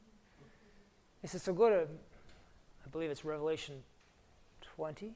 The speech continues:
I think it is. Maybe it's twenty-one. I'm, I'm sorry, I don't remember off the top of my head. But it says, I can't quote the verse, but it says, "We're all in heaven,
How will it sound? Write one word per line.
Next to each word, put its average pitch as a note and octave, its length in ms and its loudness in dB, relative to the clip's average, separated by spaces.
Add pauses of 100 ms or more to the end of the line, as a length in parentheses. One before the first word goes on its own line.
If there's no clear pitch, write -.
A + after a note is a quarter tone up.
(140)
I D3 40 -12
think F3 240 -14
it F3+ 60 -10
is. G3+ 240 -12
Maybe D3 200 -4
it's D3 100 -8
twenty-one. C#3 460 -12
I'm, C3 80 -14 (200)
I'm C3 100 -14
sorry, A#2 160 -6
I B2+ 120 -12
don't B2+ 140 -12
remember C3 340 -8 (220)
off C3+ 140 -6
the - 40 -10
top D3 100 -2
of C#3+ 40 -8
my D3 60 -6
head. D3+ 180 -2 (800)
But F#3 80 0
it F3 60 0
says, - 600 4 (1800)
I D3 180 -6
can't D3+ 180 -6
quote - 200 0
the D3 60 -6
verse, D3+ 420 0
but D3+ 120 -6 (460)
it D3 80 -12
says, D3+ 200 -8 (420)
"We're E3 120 0
all F3+ 200 4
in E3+ 80 -4
heaven, D3+ 440 -4